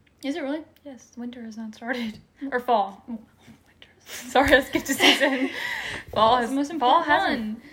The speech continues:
Speaker 2: It starts, like, in, end of September?
Speaker 1: I don't know.
Speaker 2: October? I really don't know when it starts.
Speaker 1: Anyway, like, throughout these last few months, I've just felt such a change, and, but the thing is, I would have never got to this point if I hadn't gone,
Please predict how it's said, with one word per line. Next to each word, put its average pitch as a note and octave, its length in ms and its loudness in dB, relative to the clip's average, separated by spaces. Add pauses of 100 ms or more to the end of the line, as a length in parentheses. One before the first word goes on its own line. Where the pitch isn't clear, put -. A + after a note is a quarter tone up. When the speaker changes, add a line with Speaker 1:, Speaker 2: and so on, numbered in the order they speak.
(100)
Speaker 2:
It A#3 80 -12
starts, D4+ 220 -6
like, C#4+ 140 -14
in, A3 180 -8
end A3+ 140 -4
of A3 60 -8
September? C4 400 -14 (380)
Speaker 1:
I A#3 100 -14
don't G#3+ 100 -12
know. A3+ 60 -10
Speaker 2:
October? B3 360 -8 (220)
I A#3 80 -2
really G#3+ 180 -4
don't A3+ 120 -12
know - 60 -16
when - 100 -16
it - 40 -20
starts. - 300 -20 (420)
Speaker 1:
Anyway, C#4+ 420 4 (160)
like, B3+ 300 0
throughout D4 380 2
these C4 400 -6 (680)
last A#3+ 240 0
few B3+ 140 -4
months, A#3 380 -2
I've A3+ 160 -2
just A3 220 -12
felt B3 200 2
such B3 240 -6
a A#3+ 60 -6
change, A#3+ 720 -6
and, A3+ 340 0 (460)
but C#4+ 80 2
the C#4 100 6
thing D#4+ 200 0
is, D4 100 2
I B3 140 4
would C4+ 120 2
have C4+ 80 0
never B3+ 200 0
got A#3 200 0
to A#3+ 60 -10
this A3+ 220 -4
point D4 400 -4
if B3+ 160 -4
I A#3+ 100 6
hadn't A#3 260 2
gone, A3 300 -2